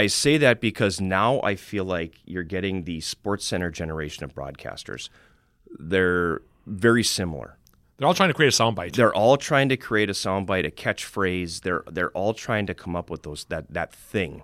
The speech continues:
Speaker 2: Right, yeah.
Speaker 1: that can be their thing. And I, I, I just, I feel like, you know, across all these sports, all these people are the same. I feel
Speaker 2: Yeah.
Speaker 1: like the only sport that still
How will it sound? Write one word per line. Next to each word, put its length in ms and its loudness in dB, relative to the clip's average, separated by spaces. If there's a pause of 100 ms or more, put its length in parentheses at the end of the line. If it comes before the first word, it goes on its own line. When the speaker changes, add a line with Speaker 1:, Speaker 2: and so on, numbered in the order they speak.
(160)
Speaker 2:
Right, 320 0
yeah. 140 -4
Speaker 1:
that 140 2
can 160 -2
be 200 0
their 260 -2
thing. 560 -4 (500)
And 420 0
I, 160 2
I, 200 0 (120)
I 80 0
just, 180 -8
I 80 -4
feel 300 -2
like, 480 -2 (760)
you 120 0
know, 100 2
across 460 2
all 160 -2
these 180 -4
sports, 400 -2
all 220 -2
these 180 -2
people 300 -8
are 120 -6
the 100 -14
same. 360 -8
I 80 -6
feel 80 -6
Speaker 2:
Yeah. 60 2
Speaker 1:
like 140 2
the 120 0
only 160 2
sport 360 0
that 120 -2
still 460 0